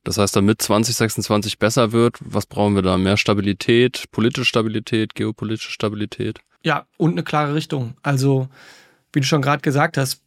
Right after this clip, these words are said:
Speaker 2: Bullen- oder Bärenmarkt, es wäre schön, wenn wir ein klares Zeichen kriegen. Ich bin der Meinung, dass wir eigentlich, dass es uns gut tun würde, wenn es wirklich einen starken Crash geben würde, weil wir dann auch mal irgendeine Überbewegung entdecken oder hätten.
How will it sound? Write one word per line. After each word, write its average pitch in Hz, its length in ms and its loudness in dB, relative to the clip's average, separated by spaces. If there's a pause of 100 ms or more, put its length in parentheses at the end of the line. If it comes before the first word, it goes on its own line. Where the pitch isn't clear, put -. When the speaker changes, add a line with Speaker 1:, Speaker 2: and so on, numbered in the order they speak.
Speaker 2:
Bullen- 160 200 6
oder 143 140 2
Bärenmarkt, 139 500 2
es 131 120 -6
wäre 143 140 2
schön, 156 220 2
wenn 151 100 2
wir 143 60 2
ein 135 60 -2
klares 135 320 0
Zeichen 151 320 0
kriegen. 139 500 0
Ich - 80 -20
bin 143 240 2
der 139 140 4
Meinung, 143 320 4
dass 135 180 0
wir 151 100 0
eigentlich, 135 440 -2 (260)
dass 139 100 -2
es 135 140 0
uns 139 180 -2
gut 208 200 4
tun 139 220 4
würde, 135 200 4
wenn 139 140 0
es 135 100 -10
wirklich 139 220 -2
einen 131 60 -6
starken 135 420 0
Crash 160 320 -2
geben 131 240 0
würde, 135 200 0
weil 131 140 -2
wir 135 100 0
dann 139 220 0
auch 151 140 -8
mal 139 180 0
irgendeine 143 460 0 (400)
Überbewegung 139 1000 2 (280)
entdecken 139 580 2
oder 139 160 0
hätten. 123 460 0